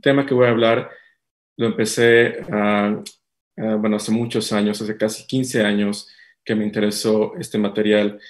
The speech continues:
eh, que es, que es el libro de Esther Bourne, eh, publicado en mil novecientos treinta y siete sobre cultura mexicana. Eh, en ese momento,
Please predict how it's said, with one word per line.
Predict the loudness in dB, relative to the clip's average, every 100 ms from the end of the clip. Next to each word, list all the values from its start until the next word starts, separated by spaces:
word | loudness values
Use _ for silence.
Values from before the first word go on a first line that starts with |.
| -20 _ _
eh, | 2 4 4 0
que | -4
es, | -2 -4 -4 -4
que |
es | -4 0
el |
libro | 0 0
de | 0 2 2
Esther | 0 -4 -4
Bourne, | 0 0 0 -2 -6 -8
eh, | -6
publicado | -4 -4 -2 0 2 0 -2 -2
en | 0
mil | 0 -2 -4 -12 -10
novecientos | -6 -4 -4 -6
treinta | -6 -2 -2
y |
siete | 0 -2 0 -2 -4 -6
sobre | -4 -4
cultura | -4 -8 -4 -4
mexicana. | -4 -6 -8 -6 -4 -8 -14 _ _ _ _ _ _ _ _
Eh, | 6 6 6 6 4
en | 2
ese | 2 4
momento, | 4 4 2 4 4 4 -2 -16